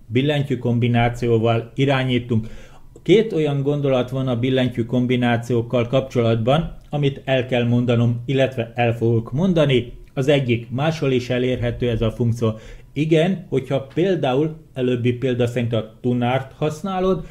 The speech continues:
ott is hozzá tudsz rendelni funkciókhoz különböző billentyű kombinációkat, de itt mindent mindent billentyű kombinációval fogunk vezérelni. Kettő.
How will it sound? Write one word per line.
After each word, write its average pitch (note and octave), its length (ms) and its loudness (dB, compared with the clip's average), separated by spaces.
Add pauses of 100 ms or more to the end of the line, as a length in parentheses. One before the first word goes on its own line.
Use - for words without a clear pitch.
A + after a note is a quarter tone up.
(220)
ott G#3+ 220 0
is C#3+ 200 0
hozzá C#3 340 0
tudsz A#2+ 280 -2
rendelni B2 560 0
funkciókhoz D3 1080 0 (240)
különböző D#3 600 2 (100)
billentyű A2+ 480 0
kombinációkat, D#3 1000 -2 (340)
de G#2+ 240 -4
itt - 300 0 (120)
mindent C#3+ 800 2 (460)
mindent B2+ 680 0 (100)
billentyű B2+ 460 -2
kombinációval A#2 960 0
fogunk A2 380 0
vezérelni. A2 680 -2 (120)
Kettő. B2 560 -2